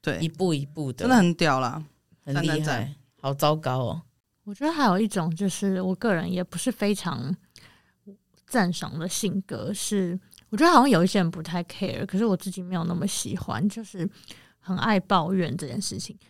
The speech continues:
Speaker 3: 但我不是说不能抱怨哦，因为我也很爱抱怨，人人都爱抱怨，抱怨很舒压嘛。但是我很受不了的是那种你一直抱怨
Speaker 2: 补充太多了，哎，请说，请说。
Speaker 3: 对，抱怨确实很舒压，因为我们现在就是在抱怨啊。<laughs> 但我觉得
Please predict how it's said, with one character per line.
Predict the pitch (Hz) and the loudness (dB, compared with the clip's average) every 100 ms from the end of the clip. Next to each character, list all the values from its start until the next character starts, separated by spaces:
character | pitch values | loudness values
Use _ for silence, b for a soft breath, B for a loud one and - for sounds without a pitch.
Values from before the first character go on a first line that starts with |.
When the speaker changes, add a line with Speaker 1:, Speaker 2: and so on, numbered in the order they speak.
| _ | _
Speaker 3:
但 | 349 302 | 4 6
我 | |
不 | 196 | 6
是 | 254 | 6
说 | 302 | 4
不 | 320 | 6
能 | 240 | 8
抱 | 214 240 | 8 8
怨 | 240 220 | 8 8
哦， | 190 | 8
因 | 214 | 8
为 | 247 | 8
我 | 190 | 8
也 | 170 | 8
很 | 170 | 6
爱 | 151 | 2
抱 | 160 156 | 2 2
怨， | 175 | 6
人 | 185 | 8
人 | 190 196 | 8 8
都 | 196 | 8
爱 | 185 | 6
抱 | 175 165 | 4 2
怨， | 165 | 2
抱 | 180 208 | 4 6
怨 | 190 | 6
很 | 156 | 4
舒 | - 160 | 0 0
压 | 160 160 | 0 0
嘛。 | 160 B B - | -4 B B -4
但 | 285 | 2
是 | 330 | 4
我 | 269 | 6
很 | 185 | 6
受 | 175 262 | 4 2
不 | 220 226 | 2 2
了 | 165 | 2
的 | 165 | 0
是 | 202 | 2
那 | 196 | 2
种 | 185 175 - b b | 2 -2 -6 b b
你 | 202 | 2
一 | 240 | 4
直 | 277 240 | 4 2
抱 | 233 247 | 8 8
怨 | |
Speaker 2:
补 | 220 | 12
充 | 262 202 | 12 12
太 | - 269 | 10 8
多 | - 208 | 8 4
了， | 196 196 | 4 6
哎， | 185 | 6
请 | - 185 | 4 0
说， | 175 185 190 | 0 2 2
请 | 151 | 0
说。 | 156 | 2
Speaker 3:
对， | 277 | 0
抱 | 269 403 | 6 8
怨 | 415 | 8
确 | 381 349 | 6 6
实 | 254 | 8
很 | 214 180 | 8 6
舒 | - 214 | 6 6
压， | 226 | 8
因 | |
为 | 330 | 10
我 | 240 | 10
们 | 202 | 10
现 | 240 | 10
在 | |
就 | 233 | 8
是 | 226 | 10
在 | 226 | 10
抱 | 190 190 | 12 12
怨 | 180 170 | 12 10
啊。 | 196 196 196 | 8 8 4
<laughs> | 381 339 - | 2 0 4
但 | 392 | 6
我 | 240 | 6
觉 | 196 | 6
得 | 190 | 6